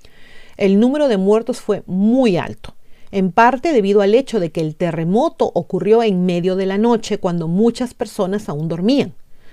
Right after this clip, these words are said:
Hasta el noventa y ocho por ciento de los edificios en Reggio Calabria colapsaron. Hoy en día, la mayoría de los edificios se construyeron siguiendo los códigos de construcción para terremotos,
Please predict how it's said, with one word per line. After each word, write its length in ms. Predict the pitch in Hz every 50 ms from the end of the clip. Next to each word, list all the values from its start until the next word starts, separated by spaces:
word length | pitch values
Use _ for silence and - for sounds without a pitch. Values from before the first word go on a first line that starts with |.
| - - -
Hasta 320 | - 214 202 - - - 196
el 140 | 185 190 180
noventa 400 | 175 175 180 175 170 - 180 175
y 100 | 196 226
ocho 280 | 269 269 - - 277
por 180 | - - 208 -
ciento 440 | - - 254 226 196 175 160 165 151
de 100 | 156 151
los 180 | 147 - -
edificios 640 | 165 156 156 - - 233 233 220 - 214 180 - -
en 180 | 180 170 165
Reggio 440 | 165 190 202 196 190 156 190 190 180
Calabria 540 | - 175 175 180 190 202 202 220 240 254 247
colapsaron. 760 | - 185 160 - - - - - - - 147 - - - 143 - - - - - - - - - - - -
Hoy 300 | - 175 175 170 180 196
en 120 | 196 202
día, 320 | 196 269 269 233 160 170 - - - - - - _
la 220 | - 202 196 190 185
mayoría 540 | 180 170 175 175 170 170 190 208 220 220
de 80 | 226 220
los 160 | 226 220 -
edificios 560 | 240 220 240 233 - 262 247 - - 240 226
se 180 | - - 269 269
construyeron 640 | - 240 220 - - 185 175 170 196 202 208 214
siguiendo 460 | 214 - 208 165 175 190 190 202 208 190
los 180 | 165 - -
códigos 460 | - - 208 190 196 190 175 196 165
de 100 | 175 156
construcción 720 | - - 233 254 247 - - 254 233 - - 233 214 214
para 220 | 202 214 202 196 185
terremotos, 800 | - - 220 208 226 220 220 240 226 - - - 165 - -